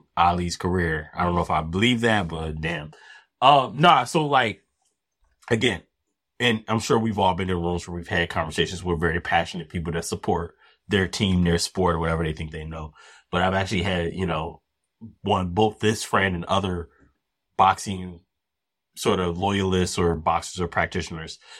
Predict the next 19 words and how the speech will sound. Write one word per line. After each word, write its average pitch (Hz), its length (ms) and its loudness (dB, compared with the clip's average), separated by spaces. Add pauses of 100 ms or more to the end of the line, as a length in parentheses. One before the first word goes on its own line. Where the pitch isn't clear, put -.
say 92 240 0
s-, - 160 -4
to - 120 -4
me 92 120 0
stuff 90 300 -2
like 80 280 -6
that. 98 400 -2 (420)
All 123 180 6
fights 127 300 2
start 95 180 0
on 92 120 -2
the 87 60 -6
feet, 107 280 0
and 92 100 2
it 98 40 6
only 110 160 4
takes 95 280 0
one 92 200 -4
shot. - 340 -2